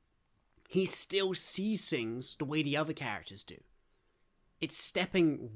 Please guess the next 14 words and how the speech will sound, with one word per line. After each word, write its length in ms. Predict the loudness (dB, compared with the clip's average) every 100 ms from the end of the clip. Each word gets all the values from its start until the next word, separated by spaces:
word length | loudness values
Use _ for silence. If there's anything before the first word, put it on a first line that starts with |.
| -2
way 380 | 2 6 6 6
outside 1040 | 4 0 0 0 2 2 2 -2 -6 -10 -14 -20 _ _
of 140 | -6 -4
the 80 |
line 340 | 0 4 4 4
and 160 | 0 0
doing 220 | 2 2
something 320 | 2 -2 -6
extraordinary 1040 | -4 -2 0 4 6 6 2 -6 -10 -14 -14 -6
when 140 | -4
he 100 | -4
tells 400 | -2 0 2 0
Achilles 640 | -2 -2 -2 -2 -8 -10 -10 -20 _ -4
to, 400 | 0 0 -2